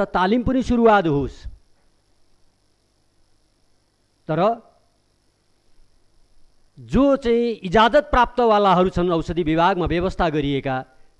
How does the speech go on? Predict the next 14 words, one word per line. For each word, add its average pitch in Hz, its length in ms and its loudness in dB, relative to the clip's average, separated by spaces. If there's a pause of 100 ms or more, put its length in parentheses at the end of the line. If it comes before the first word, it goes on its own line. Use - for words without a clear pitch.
(120)
ती 285 120 0
मान्छेहरूले 214 560 2
तालिम 180 360 -2
गर्न 160 240 -2
नपाउने। 165 480 -2 (2000)
मैले 269 220 2
सुने 262 220 2
अनुसार 240 320 4
कति 233 220 -2
साँचो, 233 360 2
कति 233 240 0
झुटो 214 320 2
थाहा 226 240 0
छैन। 233 340 -2